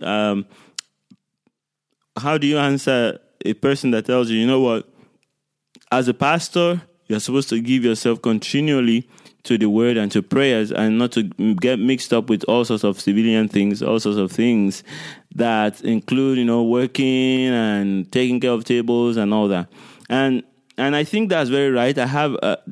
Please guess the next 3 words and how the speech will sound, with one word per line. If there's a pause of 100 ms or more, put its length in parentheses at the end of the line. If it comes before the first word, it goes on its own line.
a, (600)
a (340)
podcast